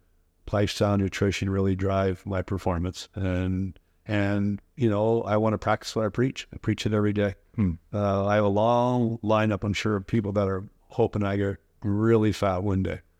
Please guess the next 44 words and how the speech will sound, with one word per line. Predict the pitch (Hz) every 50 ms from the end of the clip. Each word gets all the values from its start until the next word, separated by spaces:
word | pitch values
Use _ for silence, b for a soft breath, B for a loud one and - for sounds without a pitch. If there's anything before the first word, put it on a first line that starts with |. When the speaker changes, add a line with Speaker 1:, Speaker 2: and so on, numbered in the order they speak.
| _ _ _ _ _ _ _ _ _ -
Speaker 1:
And, | 101 101 101 95 92 92 92 95
uh, | 98 95 95 98 98 98 98 101 98 - -
and | 98 101 101 104 104 101
then | - - - - -
<laughs> | 110 95 - - - 120 - - b b b b b b b b b -
unless | 120 139 127 135
it's | 147 135
something | - 151 143 131 131 127
I | 120 117
can't | 113 - 135 123 120 -
control, | 120 113 - - 127 131 160 170 151 - _ -
Speaker 2:
Right. | 123 107 101 98 95 - _ _ -
Speaker 1:
I'm | - 107 107 107 110 113 110 110
ne-, | 113
I'm | 110 - 110 117
never | 113 110 107 107 110
getting | 101 104 104 101 101 104
there. | 95 92 87 78 - _ _ _ _
It, | 101 107 101 85 - 117
it | 113 - -
keeps | - 139 - - -
me, | 131 127 131 139 143 147 143 - _ _ _ _ _ _ _ _ -
it | - -
keeps | - 151 147 - 151
me | 143
motivated. | 135 151 165 160 127 110 95 92 85 - - _ -
And | - 107 104 104 104 107 104 101
being | 110 113 117
around | 120 120 120
the | 117 117 113 113
young | 113 117 120 120 117
players, | - 120 117 117 123 135 143 139 139 - -
and | 104 98 95 95 - _ _ _ _ _ _ -
like | 101 101
I | 110 107
said | - - 110
to | 107
you | 104 101
earlier, | 104 107 120 131 120 107
having | 92 - - 127 123 123 120
something | - - - 127 131 135 - - 139
to | 127 117
train | - - - 107 110 113
for. | 107 - 101 95 87 -